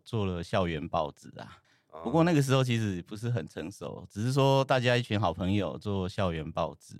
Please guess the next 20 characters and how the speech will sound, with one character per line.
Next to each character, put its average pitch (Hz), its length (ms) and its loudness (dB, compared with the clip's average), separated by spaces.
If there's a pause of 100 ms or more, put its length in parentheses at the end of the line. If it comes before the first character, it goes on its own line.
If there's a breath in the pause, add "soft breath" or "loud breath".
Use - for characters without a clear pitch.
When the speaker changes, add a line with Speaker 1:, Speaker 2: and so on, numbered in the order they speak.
Speaker 1:
然 82 120 -4
后 110 480 4 (140 soft breath)
偶 110 180 2
尔 98 120 2
会 110 140 4
关 104 220 4
心 101 220 0
那 107 140 2
时 95 160 -8
候 98 260 0
高 95 240 0
雄 65 500 -12 (140)
的 69 400 -12
一 101 80 -10
些 90 540 -4
环 87 140 -4
保 80 180 -4
的 - 80 -12
事 - 200 -16
情。 - 220 -14